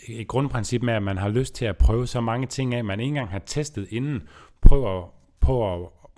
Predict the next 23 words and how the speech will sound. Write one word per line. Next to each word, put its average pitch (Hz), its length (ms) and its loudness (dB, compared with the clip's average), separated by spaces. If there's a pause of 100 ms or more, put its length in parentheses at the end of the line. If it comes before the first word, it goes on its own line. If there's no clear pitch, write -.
(160)
for 135 240 -2
at - 80 0
prøve 131 260 4
at 117 140 -2
peak - 440 -6
op 117 160 -6
til 113 160 -8
scenen. 101 460 -8 (360)
Hvis 101 200 -12
man 101 120 -6
står 165 240 -4
mega 135 300 -2
godt 120 200 0
en 113 60 -2
uge 117 140 -2
før, 104 320 -2
fint, 98 340 -6
så 101 80 -12
stiller 95 200 -8
dig 85 120 -8
på - 80 -8
scenen 98 320 -8
sådan. 82 320 -10